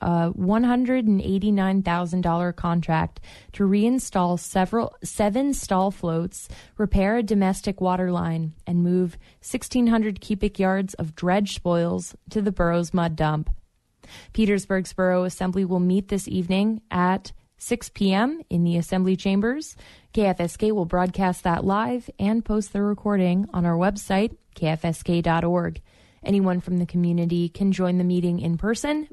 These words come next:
by phone, or on Zoom. There's more information on K F S K's community calendar. Ketchikan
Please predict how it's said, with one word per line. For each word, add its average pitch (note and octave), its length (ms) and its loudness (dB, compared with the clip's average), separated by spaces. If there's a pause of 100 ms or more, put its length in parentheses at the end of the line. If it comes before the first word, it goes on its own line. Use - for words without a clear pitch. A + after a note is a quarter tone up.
by E3 160 2
phone, G#3 400 2 (260)
or G3+ 240 2
on F3+ 220 2
Zoom. D#3+ 460 0 (300)
There's F3 240 -4
more F3+ 200 2
information F#3+ 640 2
on B3+ 300 -2
K E3+ 180 -2
F E3 160 -2
S E3 220 -4
K's D#3+ 320 0
community D#3+ 580 2
calendar. D#3+ 800 0 (2000)
Ketchikan F#3 800 0